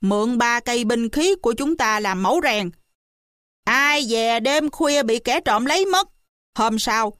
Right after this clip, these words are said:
chúng ta đi tìm, hóa ra là con sư tử lông vàng thành tinh, ở động Hổ Khẩu, núi Báo Đầu ăn trộm. Lão Tôn dùng kế lấy lại được,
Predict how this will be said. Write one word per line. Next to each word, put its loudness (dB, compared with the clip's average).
chúng 0
ta 0
đi -2
tìm, 0
hóa 2
ra 2
là -2
con 0
sư 0
tử 0
lông 2
vàng 0
thành -2
tinh, 2
ở 0
động 0
Hổ 2
Khẩu, 0
núi 0
Báo 0
Đầu 0
ăn 0
trộm. 2
Lão 2
Tôn 0
dùng 0
kế 2
lấy 2
lại 0
được, 0